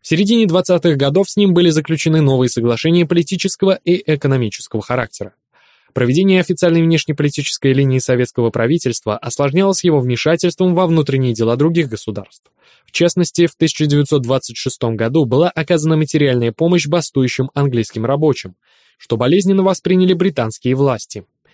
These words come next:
Великобритания в тысяча девятьсот двадцать седьмом году временно разорвала дипломатические и торговые отношения с Советским Союзом.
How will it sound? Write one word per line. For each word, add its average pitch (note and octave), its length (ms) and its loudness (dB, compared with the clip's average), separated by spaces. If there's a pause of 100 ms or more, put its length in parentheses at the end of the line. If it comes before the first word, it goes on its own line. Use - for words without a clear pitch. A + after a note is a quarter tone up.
(360)
Великобритания C3+ 720 0
в - 60 -18
тысяча D3+ 260 -2
девятьсот C3 320 0
двадцать B2 340 -4
седьмом A#2 320 -4
году B2 260 0
временно F3 380 2
разорвала F3+ 500 2
дипломатические A#2+ 840 -4
и C#3+ 160 -6
торговые C3+ 440 0
отношения D3+ 520 -2
с - 60 -6
Советским A2+ 400 -2
Союзом. A2+ 500 -4